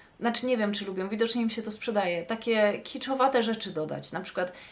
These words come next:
jak są koszulki, to co sezon muszą być koszulki z jakimiś cyrkoniami, złotymi kwiatkami, takie wiecie, no. I tutaj do fajnego swetra też coś takiego dodali. Jest przeprzyjemny po prostu. Fajny się wydaje.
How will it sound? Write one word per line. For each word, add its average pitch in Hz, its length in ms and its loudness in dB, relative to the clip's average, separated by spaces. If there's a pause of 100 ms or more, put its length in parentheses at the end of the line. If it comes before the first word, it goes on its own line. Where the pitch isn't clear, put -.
jak 220 160 -2
są 233 200 -2
koszulki, 240 680 0
to 226 100 -4
co 262 180 -4
sezon 269 420 6
muszą 233 340 0
być 220 160 -2
koszulki 220 520 -2
z 208 40 -2
jakimiś 220 380 -2 (320)
cyrkoniami, 214 1080 6
złotymi 233 800 2
kwiatkami, 214 840 4
takie 190 320 -4
wiecie, 170 400 -6 (100)
no. 170 340 -6 (680)
I 269 240 -4
tutaj 339 480 2
do 277 100 2
fajnego 311 420 2
swetra 294 420 6
też 247 180 0
coś - 200 -6
takiego 220 380 -2
dodali. 180 420 2 (760)
Jest 240 260 -8
przeprzyjemny 269 1000 -4
po 165 60 -12
prostu. - 540 -16 (580)
Fajny 233 360 -2
się 170 160 -12
wydaje. 151 380 -8